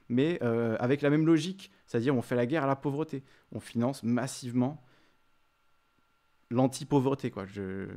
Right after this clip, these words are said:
la richesse, quoi. On devient tous des bourgeois, c'était le rêve de, de Victor Ferry. Donc pour qu'on devienne tous des bourgeois, je propose l'inconditionnalité, euh, de la bourgeoisie de la planète entière, voilà. Je, j'essaie de, voilà, j'essaie de trouver des moyens, des pistes pour, euh, pour lui faire comprendre notre projet,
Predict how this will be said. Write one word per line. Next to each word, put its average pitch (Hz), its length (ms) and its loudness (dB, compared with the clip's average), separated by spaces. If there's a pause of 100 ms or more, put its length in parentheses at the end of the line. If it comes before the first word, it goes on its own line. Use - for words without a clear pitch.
(140)
la 104 100 -8
richesse, 113 360 -8
quoi. - 140 -6
On 104 60 -4
devient 139 240 2
tous 170 140 -6
des 165 80 2
bourgeois, 160 240 0
c'était 156 160 -2
le 143 60 2
rêve 147 160 2
de, 135 260 2
de 117 420 -2
Victor 110 300 -6
Ferry. 92 180 -8 (340)
Donc 117 140 -4
pour 180 120 -6
qu'on 180 120 -4
devienne 147 220 2
tous 139 140 -6
des 127 100 2
bourgeois, 104 300 -2
je 147 100 -4
propose 117 460 -6 (260)
l'inconditionnalité, 131 1200 0 (360)
euh, 104 200 -2
de 117 140 -2
la 135 140 2
bourgeoisie 113 580 -4 (100)
de 127 360 -4
la 123 100 0
planète 123 300 -2
entière, 104 360 -6
voilà. 101 240 -8 (1400)
Je, 101 400 -4
j'essaie 107 200 -10
de, 98 320 -6
voilà, 95 200 -8
j'essaie 104 200 -10
de 110 60 -10
trouver 123 160 -2
des 117 140 2
moyens, 120 280 2
des 120 100 -2
pistes - 240 -12
pour, 104 260 -6
euh, 98 40 -4
pour 95 160 -10
lui 104 80 -8
faire 95 160 -12
comprendre 110 340 -4
notre 95 100 -8
projet, 110 320 -6